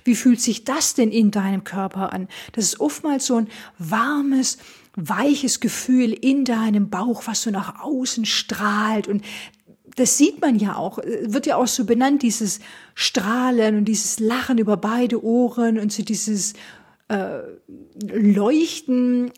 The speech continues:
das dann durch Menschen hindurch scheint. Also es gibt ja auch gewisse Formulierungen, die sich auf Körper und Emotionen beziehen.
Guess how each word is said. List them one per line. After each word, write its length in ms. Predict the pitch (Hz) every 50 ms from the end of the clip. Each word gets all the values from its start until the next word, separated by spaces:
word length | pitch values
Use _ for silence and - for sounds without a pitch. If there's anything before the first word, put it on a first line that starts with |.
| - 226
das 200 | 240 233 - -
dann 200 | 240 226 214 220
durch 320 | 240 233 240 247 - -
Menschen 400 | 220 220 233 240 - - 240 220
hindurch 540 | 202 233 214 214 226 220 220 233 214 - -
scheint. 420 | - 208 202 202 208 202 208 208
Also 160 | - 214 -
es 220 | 208 196 - - -
gibt 220 | 285 302 294 -
ja 100 | 311 -
auch 120 | 240 240 -
gewisse 480 | - 190 175 240 247 - - 240 226
Formulierungen, 1160 | - - - 233 220 214 208 214 208 202 226 247 294 311 294 277 247 233 226 226 220 240 247 247 - - - - - _ _ -
die 80 | 226
sich 300 | 220 - - 233 202 -
auf 360 | - 196 202 208 208 - - -
Körper 520 | - 226 220 214 214 214 214 202 202 -
und 420 | 220 226 220 220 220 202 - - - - _ _ _ -
Emotionen 720 | 202 214 208 202 196 202 202 - - 208 196 196 196 190 175
beziehen. 640 | - 190 - - - - 247 226 202 165 - -